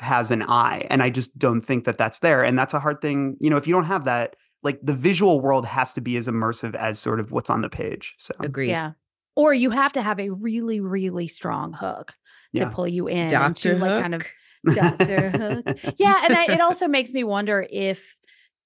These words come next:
Speaker 3: King was not so kind of dedicated to remaking The Kingdom
Speaker 1: Mm-hmm.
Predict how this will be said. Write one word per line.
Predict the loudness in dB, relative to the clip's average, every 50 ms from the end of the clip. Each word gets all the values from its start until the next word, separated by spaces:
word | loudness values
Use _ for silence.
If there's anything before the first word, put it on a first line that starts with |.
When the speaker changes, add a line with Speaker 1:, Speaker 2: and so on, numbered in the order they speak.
| _ -20
Speaker 3:
King | -20 -16 -10 -6 -4 -2 -2 -2 -2 -2 -2
was | 0 0 0 0 -2 -2
not | -2 -2 -2 0 -2 -2 -2 -4 -4 -8 _ _ _ -14
so | -8 -6 -4 -4 -2 -2 0 2 2 2 2 0 0
kind | -2 -4 -4 -4
of | -4 -6 -6 -8
dedicated | -4 -4 -2 -2 -2 -4 -6 -6 -6 -6 -6 -4 -6 -6 -8 -8
to | -10 -8 -6 -6 -6
remaking | -6 -6 -6 -6 -4 -4 -4 -4 -6 -6 -6 -8 -8 -8
The | -8 -10
Kingdom | -12 -10 -8 -6 -4 -4 -2 -2 0 0 2 2 2 2
Speaker 1:
Mm-hmm. | 4 4 4 4 4 4 4 6 4 4 2